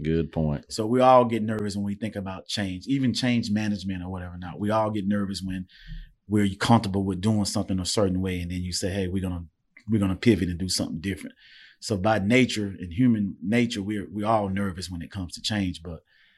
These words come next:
Speaker 2: I, like many others on the Facebook page that we have here at Oakley, should have done this twenty years ago.
Speaker 1: So a lot of guys are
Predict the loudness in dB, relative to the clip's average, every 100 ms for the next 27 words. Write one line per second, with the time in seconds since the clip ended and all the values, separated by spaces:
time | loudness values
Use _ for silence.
0 | _ _ -8 0 4 6 4 0 -6 -4
1 | -2 2 4 4 4 0 0 -2 -2 -2
2 | -2 -4 -10 -8 -8 -8 -8 -6 -6 -6
3 | -6 -4 -4 -4 -8 -12 _ _ _ _
4 | -4 4 4 4 0 -2 -2 0 0 0
5 | 0 -2 -10 -18 -20 -20 _ _ _ -2
6 | 6 8 8 6 4 -2 -6 2 4 6
7 | 8 8 8 6 4 0 2 2 2